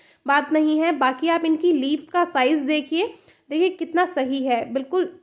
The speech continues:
जैसा प्लांट होता है नॉर्मल ऐसा ही है, और देखने में कोई नहीं कह सकता इसको कि इस पे कहीं सर्दी का प्रभाव पड़ा है। दूसरा प्लांट भी हम आपको दिखा देते हैं, जो कि ये भी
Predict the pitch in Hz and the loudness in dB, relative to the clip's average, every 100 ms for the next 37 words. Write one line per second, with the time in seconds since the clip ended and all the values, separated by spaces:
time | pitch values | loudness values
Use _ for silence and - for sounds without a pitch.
0 | 226 254 262 320 311 285 294 269 262 320 | -4 -4 -2 -2 0 0 0 0 2 2
1 | 415 370 311 403 415 240 247 262 294 294 | 2 2 2 0 0 -2 0 0 0 2
2 | 330 302 247 262 294 330 330 269 330 349 | 0 0 0 0 0 -2 0 2 4 2
3 | 330 330 311 320 320 302 294 311 320 320 | 2 0 -2 -6 -4 -4 -4 -8 -4 -4
4 | 311 320 311 277 311 302 254 247 294 294 | -4 -6 -4 -4 -2 -2 -4 -4 -6 -4
5 | 254 254 269 262 254 233 233 247 254 - | -4 -2 -2 -2 -2 0 -2 -8 -12 -16
6 | _ _ _ 240 339 349 415 381 359 359 | _ _ _ -2 0 2 2 4 4 4
7 | 370 339 330 349 330 330 302 294 294 302 | 4 4 0 0 0 0 0 0 0 0
8 | 294 339 247 247 247 285 247 226 226 339 | 0 0 0 -2 -2 -8 -4 -4 0 0